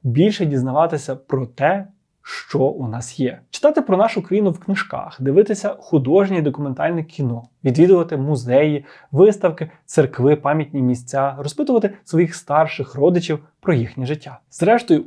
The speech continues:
подорожувати і показувати дітям, як класно жити в такій великій, різнобарвній країні. Скільки всього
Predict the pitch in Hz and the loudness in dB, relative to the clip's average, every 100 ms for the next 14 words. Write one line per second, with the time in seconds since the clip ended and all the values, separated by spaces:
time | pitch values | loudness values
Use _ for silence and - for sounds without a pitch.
0 | - _ 170 147 151 147 139 147 156 208 | -8 _ -2 0 0 0 0 0 2 2
1 | 202 165 143 135 160 180 175 160 151 151 | 0 -4 -6 -6 -2 0 0 0 -2 0
2 | 170 202 131 120 135 156 156 - - 123 | 0 -2 -4 -14 -8 -6 -6 -12 -10 -6
3 | 131 160 156 147 120 117 175 156 - 127 | -2 -4 -2 -2 0 2 0 -2 -8 -6
4 | 160 113 127 123 131 175 190 165 - 156 | -4 -4 -4 -2 0 0 -2 -6 -2 0
5 | 131 127 123 127 131 131 131 165 170 147 | 0 -4 -4 -4 -4 -8 -4 0 2 2
6 | 117 - _ _ - 165 151 165 147 | -2 -8 _ _ 0 0 0 0 -2